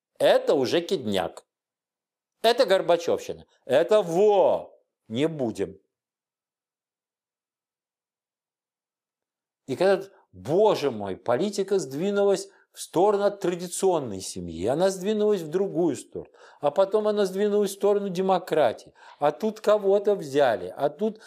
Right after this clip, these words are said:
смягчили, а тут какой-нибудь, м,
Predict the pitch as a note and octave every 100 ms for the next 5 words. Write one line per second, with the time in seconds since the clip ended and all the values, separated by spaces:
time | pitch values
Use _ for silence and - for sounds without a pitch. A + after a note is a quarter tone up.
0 | - - F#3 G3 - - E3+ A2+ G2 -
1 | D3 D3 G3+ G#3 - F#3+ G#3 G#3+ G#3 G3+
2 | G#3 - - _ F3+ F#3+ F#3+